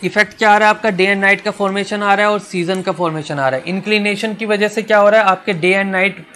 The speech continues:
पे भी इफेक्ट पड़ रहा है और आपके सीजन्स के फॉर्मेशन पे भी इफेक्ट पड़ रहा है,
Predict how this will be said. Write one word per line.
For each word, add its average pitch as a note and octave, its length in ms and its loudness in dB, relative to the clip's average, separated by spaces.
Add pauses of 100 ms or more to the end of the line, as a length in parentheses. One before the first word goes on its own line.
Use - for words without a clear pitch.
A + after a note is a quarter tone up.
(360)
पे G3+ 120 4
भी G#3+ 120 -2
इफेक्ट G#3 320 -2
पड़ G3+ 160 0
रहा G#3 180 2
है G#3+ 80 6
और G#3 100 4
आपके G3+ 360 0 (340)
सीजन्स A3 560 -4
के B3 140 -2
फॉर्मेशन G#3 640 -2
पे A3 160 -2
भी A3 180 -4
इफेक्ट G3 340 -2
पड़ D3+ 140 2
रहा C3 200 -2
है, B2+ 120 -14